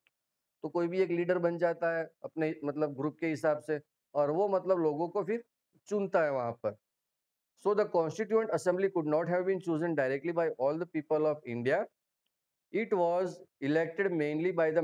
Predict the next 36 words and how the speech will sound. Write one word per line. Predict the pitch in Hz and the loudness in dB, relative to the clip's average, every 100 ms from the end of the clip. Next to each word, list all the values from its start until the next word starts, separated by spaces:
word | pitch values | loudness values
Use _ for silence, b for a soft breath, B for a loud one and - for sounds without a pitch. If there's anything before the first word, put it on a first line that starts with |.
| 147 | 0
members | 131 135 160 151 - | -2 0 0 -2 -2
of | 127 117 | -4 0
the | 165 233 - _ - | 2 2 -2 _ -4
existing | 123 123 135 147 190 185 | -2 -2 -4 -4 -6 -4
provisional | 139 131 139 131 165 170 | -2 -2 -2 -2 0 2
legislature | 139 123 131 147 143 175 | 0 -2 -6 -6 -4 -4
that | 143 139 | 0 -2
we | 139 151 | 0 -4
mentioned | 131 120 117 170 202 - - | -2 -4 -2 -2 -2 -6 -6
above। | 113 101 98 _ _ _ _ _ _ - | -4 -4 -8 _ _ _ _ _ _ -6
अब | 123 | 0
जैसे | 143 131 | 0 0
मैंने | 190 180 180 | 0 2 2
अभी | 175 | 2
बताया | 175 165 165 135 104 - _ _ _ | 2 2 2 2 -2 -8 _ _ _
कि | 156 | -4
जो | 147 156 | 0 0
लीडर | 139 156 196 | 0 2 2
होता | 185 185 190 | 2 2 2
था, | 160 135 | 2 0
वो | 160 | 0
क्या | 175 190 | 2 2
करता | 180 175 175 | 4 2 2
था, | 170 | 0
उसके | 180 156 180 | 0 -2 -2
नीचे | 151 147 185 | -2 -2 -2
कुछ, | 165 190 185 - - _ _ - | 0 0 -2 -16 -20 _ _ -4
अ, | 135 | -2
जो | 139 151 | 0 0
रिप्रेजेंटेटिव्स | 139 143 170 170 190 190 185 185 | -2 0 0 0 0 0 0 0
होते | 175 170 147 | 0 0 0
थे, | 127 101 _ _ _ - | -2 -4 _ _ _ -2
अलग | 143 151 | 0 0
रिलीजन, | 135 143 139 131 123 131 131 | 0 0 -2 -2 -4 -6 -4
अलग | 139 147 | -2 -2
कास्ट, | - 127 127 117 | 0 -2 -2 -6